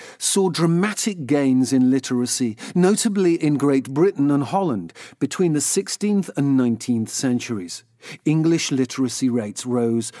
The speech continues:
from thirty to fifty percent. This trend was most marked in the British colonies of North America. Benjamin Franklin noted that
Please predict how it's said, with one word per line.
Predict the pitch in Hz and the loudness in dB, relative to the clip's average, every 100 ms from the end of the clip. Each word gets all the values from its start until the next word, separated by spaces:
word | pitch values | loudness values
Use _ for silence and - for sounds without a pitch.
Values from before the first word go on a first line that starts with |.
| - | -10
from | - 110 | -4 -4
thirty | - - 147 143 - 160 - _ _ _ - | -4 -4 -4 -4 -6 -8 -10 _ _ _ -8
to | 147 | -6
fifty | 135 - - 185 - 117 90 - _ _ | -6 -6 -4 -4 -4 -6 -6 -12 _ _
percent. | - 117 - 98 - - _ _ _ _ _ _ _ _ _ _ - - - | -4 -2 0 -2 -6 -20 _ _ _ _ _ _ _ _ _ _ -18 -18 -6
This | 135 240 - | 2 2 0
trend | - 196 147 127 | -2 0 2 2
was | 123 117 | 2 2
most | 135 147 131 151 | 2 2 0 0
marked | 143 123 110 - - | 0 0 -2 -8 -2
in | 139 | 0
the | 127 | 0
British | 110 160 170 196 | 0 -2 0 -4
colonies | - - 131 113 104 107 | -4 -4 -2 -2 -4 -4
of | 120 | 0
North | 123 101 92 | 0 -2 -4
America. | 110 117 117 110 - 98 _ _ _ _ - - - - | -2 -2 0 -4 -8 -18 _ _ _ _ -20 -20 -16 -6
Benjamin | 151 202 233 190 170 143 | 2 4 4 4 2 2
Franklin | - 254 214 160 131 131 | 2 2 2 2 4 4
noted | 143 135 143 | 4 0 -2
that | 139 127 | -4 -4